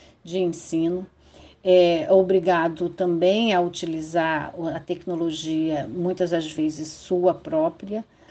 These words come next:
O fato é que o tempo permanecido diante do computador, diante da tela,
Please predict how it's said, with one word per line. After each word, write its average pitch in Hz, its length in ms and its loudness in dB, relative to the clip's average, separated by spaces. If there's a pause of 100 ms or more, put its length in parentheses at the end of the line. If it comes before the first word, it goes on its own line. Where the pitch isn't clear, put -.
(140)
O 185 100 -12
fato 202 400 0
é 190 80 6
que 185 540 -6
o 180 240 -6 (160)
tempo 277 440 2
permanecido 220 1160 -2
diante 175 500 -4
do 196 80 -10
computador, 170 840 -10
diante 165 400 -6
da 160 160 -8
tela, 170 540 -8